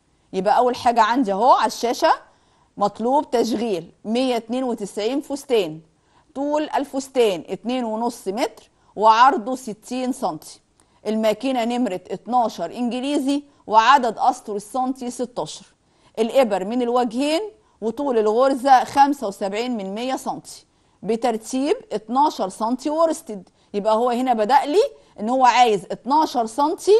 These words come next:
وورستد. نمرته كام؟ نمرته تمنتاشر. ثمن الرطل منه تلاتين جنيه.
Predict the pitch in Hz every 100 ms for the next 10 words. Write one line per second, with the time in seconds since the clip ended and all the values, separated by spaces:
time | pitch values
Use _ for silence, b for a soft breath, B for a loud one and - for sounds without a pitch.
0 | - - 247 220 - 175 151 - _ _
1 | _ - 240 254 302 - 285 - 269 262
2 | 285 269 202 196 233 285 262 240 226 -
3 | 175 - _ _ _ _ - 294 311 269
4 | 233 269 285 247 240 302 330 339 - 220
5 | 196 - 269 262 226 170